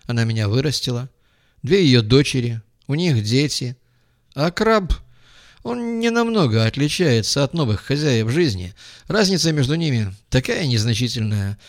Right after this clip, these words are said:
что ею можно пренебречь». «А свои дети у вас есть?» «Нет»,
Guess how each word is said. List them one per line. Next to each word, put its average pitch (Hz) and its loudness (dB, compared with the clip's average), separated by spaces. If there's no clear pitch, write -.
что - -6
ею 196 2
можно 110 0
пренебречь». 95 -4
«А 131 2
свои 135 0
дети 104 -2
у 110 0
вас 113 2
есть?» 170 2
«Нет», 117 -2